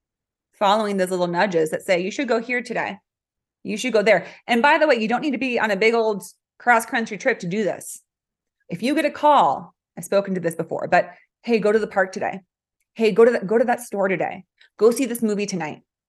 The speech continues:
And you, you think it's just you being like, "Oh, maybe I should do this." But it often is sort of that clear audience or clear cognizance, which is clear knowing,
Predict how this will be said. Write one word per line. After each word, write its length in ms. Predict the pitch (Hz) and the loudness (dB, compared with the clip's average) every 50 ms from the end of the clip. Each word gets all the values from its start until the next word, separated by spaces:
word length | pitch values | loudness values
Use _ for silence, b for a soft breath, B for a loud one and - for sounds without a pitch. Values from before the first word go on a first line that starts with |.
| _ _ - | _ _ -4
And 140 | 196 208 214 | -2 -2 0
you, 160 | 220 220 190 196 | 0 -2 -2 -2
you 140 | 220 220 226 | -2 -2 0
think 200 | 226 - 330 - | 2 2 2 2
it's 120 | 254 226 - | 0 0 0
just 160 | 214 202 202 | -2 -2 -2
you 140 | 220 233 226 | -2 -2 0
being 220 | 185 190 180 180 | 0 0 0 0
like, 240 | 175 175 170 170 - - | 0 -2 -2 -4 -4 -2
"Oh, 180 | - 370 427 415 | 0 0 2 0
maybe 240 | 254 220 208 202 220 | 0 -2 0 2 2
I 40 | 220 | 2
should 160 | 220 220 185 | 0 -2 -8
do 100 | 214 254 | -8 -6
this." 200 | 190 165 - - - | -6 -6 -6 -6 -4
But 100 | 202 196 | -4 -4
it 120 | 190 - - - | -4 -4 -4 0
often 420 | 170 196 262 302 - 233 190 185 | 2 4 4 2 2 -2 -2 -2
is 120 | 175 180 | -2 -4
sort 160 | - 185 165 170 | -2 -2 0 2
of 60 | 175 | 2
that 220 | 196 185 - - | 2 2 0 -4
clear 580 | - - - 170 165 165 165 170 175 214 B B B B B _ _ _ _ _ _ _ _ | -10 -8 -6 -4 -2 0 2 2 2 2 B B B B B _ _ _ _ _ _ _ _
audience 500 | - 185 294 311 269 226 196 180 190 - - | 2 4 4 4 4 2 0 -2 -4 -4 -2
or 360 | - 311 359 370 269 247 233 | 0 2 4 4 4 4 2
clear 200 | - - 190 180 | 0 -2 -2 -2
cognizance, 640 | 185 - - - 285 320 302 269 202 - - 190 190 | -2 -4 0 2 2 2 2 0 -4 -6 -8 -10 -10
which 120 | 196 180 | -10 -12
is 100 | 196 185 | -12 -12
clear 320 | 185 - - 180 170 170 165 | -10 -8 -6 -4 -2 -2 -2
knowing, 580 | 175 185 220 262 233 175 143 101 - 104 - | 0 0 0 0 -2 -4 -6 -8 -12 -14 -16